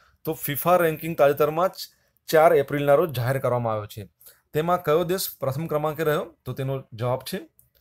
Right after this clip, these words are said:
બેલ્જિયમ. ઓપ્શન એ સાચો જવાબ છે.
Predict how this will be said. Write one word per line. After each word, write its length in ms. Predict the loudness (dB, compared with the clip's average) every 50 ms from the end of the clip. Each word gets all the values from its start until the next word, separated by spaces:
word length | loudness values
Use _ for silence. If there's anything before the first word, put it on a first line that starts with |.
| _ _ -8
બેલ્જિયમ. 580 | -6 -4 -4 -4 -4 -4 -6 -6 -6 -6 -8 -10 -16 -20 -20 -20 _ _ _ -2
ઓપ્શન 380 | -2 0 0 0 0 0 -2
એ 260 | -6 -8 -8 -8 -10 -12 _ _ _
સાચો 380 | -6 -4 -2 -2 -2 -4 -4 -6
જવાબ 220 | -6 -6 -8 -8
છે. 300 | -10 -12 -14 -14 -16 -18